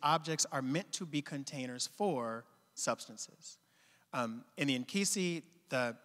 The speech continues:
the body of that object was often, um, the place where you would put spiritual medicines, um, and where you would be kind of doing that kind of work. I think that this face vessel that we're looking at is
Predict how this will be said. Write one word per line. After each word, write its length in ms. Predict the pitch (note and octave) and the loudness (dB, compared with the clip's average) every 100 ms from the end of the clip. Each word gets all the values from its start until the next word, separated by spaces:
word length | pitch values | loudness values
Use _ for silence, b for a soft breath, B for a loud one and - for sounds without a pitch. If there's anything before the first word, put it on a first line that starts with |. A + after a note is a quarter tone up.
| - | -10
the 80 | A#2 | -10
body 440 | G#2 C3 C3+ E3 | 2 6 6 4
of 140 | D#3+ D3 | -2 -2
that 180 | D3 C#3 | -2 0
object 360 | C3+ C#3+ C#3+ - | -2 -2 -6 -8
was 120 | - | -8
often, 640 | B2+ B2+ B2+ C#3 B2+ B2 C3 b b b _ | -2 -2 -2 -4 -4 -6 -10 b b b _
um, 220 | C3 A#2 A2 | -2 -2 -2
the 80 | A#2 | -4
place 320 | D3 C#3 - | -2 0 -2
where 80 | C3 | -4
you 120 | B2 | -6
would 140 | A2+ | -6
put 180 | - C3 | -8 -6
spiritual 420 | - C3+ - A#2+ | -4 -2 -4 -2
medicines, 720 | B2+ D3+ C#3+ D#3 C#3 C3+ C3 - b b b | -2 0 0 -2 -4 -4 -6 -8 b b b
um, 220 | B2+ A2+ C#3 | -4 -2 -4
and 100 | B2 | -2
where 100 | B2+ | 0
you 120 | C3 | 0
would 120 | B2+ | -4
be 60 | C3+ | -6
kind 180 | D3 | -6
of 140 | A2+ G#2+ | -6 -6
doing 340 | C3+ C#3 C3 | -4 -2 -2
that 140 | A#2+ - | -4 -8
kind 260 | A2+ G#2 | -10 -10
of 100 | G2 | -2
work. 320 | E3 F#3 - - - _ _ _ _ _ _ - B B B B _ - | 2 4 2 -16 -20 _ _ _ _ _ _ -20 B B B B _ 0
I 100 | D#3 | 2
think 240 | - A3 | 2 2
that 200 | F#3+ C#3+ | 2 0
this 420 | E3+ F#3 - - - | 2 4 4 2 0
face 280 | - E3 D#3+ | 0 2 2
vessel 560 | - D3+ - C#3 C3 C3+ | 2 2 2 0 -2 -2
that 120 | C#3 | -2
we're 80 | C3+ | 0
looking 280 | C#3 D3+ C#3 | -2 -2 0
at 160 | C3 - - _ _ - | -2 -4 -14 _ _ 0
is 260 | C#3+ B2+ | 2 0